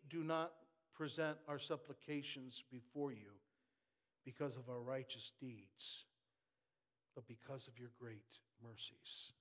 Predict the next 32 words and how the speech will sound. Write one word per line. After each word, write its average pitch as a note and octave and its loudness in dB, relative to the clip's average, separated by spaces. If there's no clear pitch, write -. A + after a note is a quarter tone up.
D-, G#2+ -14
d-, G#2+ -10
just, A2+ -12
God F3+ 12
doesn't F3+ 8
answer E3+ 4
your D#3 6
prayers D3 6
because C3+ 2
of C3 -4
what D#3 6
you D3 2
do C3+ 0
right C3+ 4
or C3+ -2
don't D3 2
do C3+ -6
right, A#2 -4
how D3+ 4
you D#3+ 2
earn C#3+ 6
or B2+ 0
how C3+ 2
you C#3+ 0
don't C#3+ 0
earn. A2+ -8
God F3 10
doesn't F3+ 12
answer E3+ 8
our C#3+ 8
prayers D3 6
because, D3+ 8